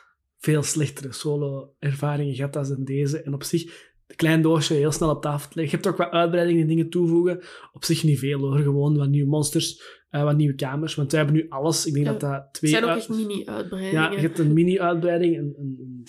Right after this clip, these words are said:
Speaker 1: een, een grotere uitbreiding, dat ook zo'n kaartendoosje is gewoon.
Speaker 2: Ja.
Speaker 1: En dan een, een uitbreiding met blinkende kaarten, die niks uitbreidt, gewoon blinkende
Speaker 2: Ja.
Speaker 1: kaarten <laughs> geeft. Eh, maar die twee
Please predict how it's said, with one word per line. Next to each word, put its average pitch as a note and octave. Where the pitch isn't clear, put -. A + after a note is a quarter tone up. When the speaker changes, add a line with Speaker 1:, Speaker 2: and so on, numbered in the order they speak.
Speaker 1:
een, B2+
een C3+
grotere E3+
uitbreiding, E3
dat D3
ook E3
zo'n D#3
kaartendoosje G3
is F#3+
gewoon. F#3+
Speaker 2:
Ja. G3
Speaker 1:
En D#3
dan D#3
een, D3+
een D#3
uitbreiding D3+
met B2+
blinkende E3+
kaarten, E3+
die C#3
niks C3+
uitbreidt, C#3+
gewoon C3+
blinkende C3
Speaker 2:
Ja. -
Speaker 1:
kaarten -
<laughs> F3+
geeft. G#3
Eh, E3+
maar E3+
die E3
twee F3+